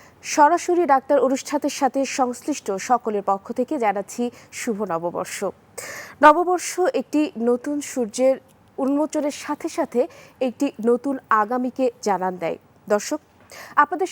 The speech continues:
সকলের আগামী হোক অনেক সুন্দর, এই প্রত্যাশা কামনা করে বৈশাখী টেলিভিশনের সরাসরি সম্প্রচারিত স্বাস্থ্য বিষয়ক অনুষ্ঠান বিআরবি হসপিটালস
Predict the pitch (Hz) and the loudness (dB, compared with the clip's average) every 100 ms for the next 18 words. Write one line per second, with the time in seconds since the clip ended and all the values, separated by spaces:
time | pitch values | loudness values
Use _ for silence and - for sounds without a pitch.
0 | 339 302 330 349 285 247 262 269 269 277 | -2 -2 0 2 4 2 0 -2 -4 -4
1 | - 202 202 - 214 190 175 - 214 208 | -2 -2 -4 -8 -8 -6 -6 -4 -4 -2
2 | 196 247 269 262 247 262 269 269 359 - | -4 -6 -6 -2 0 0 0 0 0 -4
3 | - - 269 285 330 320 311 311 285 302 | -18 -4 -2 0 0 0 0 0 -2 -2
4 | 302 - 311 330 330 311 320 277 302 311 | -4 -2 -2 0 -4 -2 -2 -2 -2 -2
5 | 302 359 - 240 214 262 240 233 262 262 | -2 -2 -4 -4 -4 -4 -2 -2 0 0
6 | 247 - 294 320 - - - 214 302 320 | -4 -4 0 0 -2 -12 -12 0 4 4
7 | 311 302 330 330 370 370 339 | 4 0 0 0 -2 0 -2